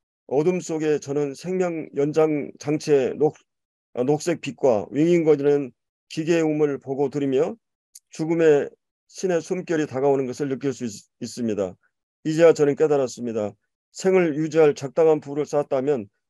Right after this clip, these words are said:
그 이-, 이후에 우리는 부와 무관한 것을 추구해야 한다는 것을, 그 무엇이 부보다 더 중요하다면 관계 아니면,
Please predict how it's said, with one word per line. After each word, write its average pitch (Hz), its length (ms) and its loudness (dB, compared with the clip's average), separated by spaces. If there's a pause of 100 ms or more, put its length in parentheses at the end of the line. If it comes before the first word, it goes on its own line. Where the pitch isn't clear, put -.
그 170 240 -2
이-, 156 300 2
이후에 156 520 2 (360)
우리는 143 520 -2
부와 160 460 4
무관한 147 500 2
것을 143 300 -6
추구해야 185 320 2
한다는 135 300 0
것을, 104 320 -6 (400)
그 - 120 -4
무엇이 165 460 0
부보다 151 440 2
더 139 160 0
중요하다면 139 1080 0 (480)
관계 151 600 2
아니면, 151 500 -2